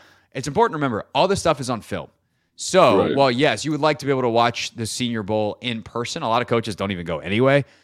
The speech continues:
Speaker 1: Um,
Speaker 2: Right.
Speaker 1: when you have the number two pick, maybe it's a little more important to go, even though maybe the guys that you're gonna take at number two aren't there. But you can catch up as a coaching staff on all of this stuff because you have the film. So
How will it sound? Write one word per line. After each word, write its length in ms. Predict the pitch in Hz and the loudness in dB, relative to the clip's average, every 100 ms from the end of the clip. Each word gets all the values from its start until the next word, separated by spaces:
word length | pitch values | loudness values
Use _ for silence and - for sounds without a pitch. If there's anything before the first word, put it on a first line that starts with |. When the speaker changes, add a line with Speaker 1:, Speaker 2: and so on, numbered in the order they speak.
| - | -4
Speaker 1:
Um, 40 | 170 | 0
Speaker 2:
Right. 160 | 80 | 0
Speaker 1:
when 100 | 110 | 0
you 60 | 113 | -2
have 100 | 101 | -4
the 80 | 107 | -4
number 160 | 113 | -4
two 160 | 101 95 | -4 -6
pick, 320 | 85 139 - | 0 0 0
maybe 220 | 107 101 | -4 -4
it's 100 | 101 | -4
a 20 | 95 | -6
little 140 | 92 | -8
more 120 | 85 | -10
important 340 | 73 - 139 151 | -8 -4 -4 -2
to 60 | |
go, 380 | 135 139 143 135 - | 0 2 2 -2 -10
even 240 | 92 85 | -14 -10
though 220 | 85 82 | -8 -8
maybe 220 | 80 90 87 | -10 -10 -10
the 40 | |
guys 280 | 87 87 87 | -6 -6 -6
that 80 | 78 | -14
you're 100 | 85 | -16
gonna 140 | 85 | -14
take 240 | - 127 | -6 -6
at 60 | 120 | -6
number 180 | 110 107 | -10 -12
two 160 | 110 | -10
aren't 180 | 98 82 | -10 -8
there. 280 | 117 120 117 - - | -4 -2 -2 -8 -8
But 320 | 117 165 135 | 2 2 2
you 100 | 180 | -2
can 180 | 214 156 | -2 -4
catch 340 | - 135 - | -4 -4 0
up 240 | 123 101 - | 0 0 -2
as 140 | 110 98 | -10 -8
a 60 | |
coaching 320 | 107 104 101 | -6 -6 -6
staff 360 | 92 95 87 85 - | -8 -4 -4 -4 -8
on 180 | 98 | -8
all 220 | 80 98 95 | -6 -6 -6
of 80 | |
this 180 | 85 87 | -8 -12
stuff 380 | - 101 90 - | -8 -6 -8 -8
because 640 | 120 - 120 120 104 87 | -10 -4 0 0 0 -6
you 140 | 98 98 | -10 -6
have 520 | 107 104 92 80 - | 0 0 0 -6 -14
the 80 | 90 | -14
film. 400 | - 101 78 73 | -6 -6 -6 -8
So 260 | - 104 | -2 -2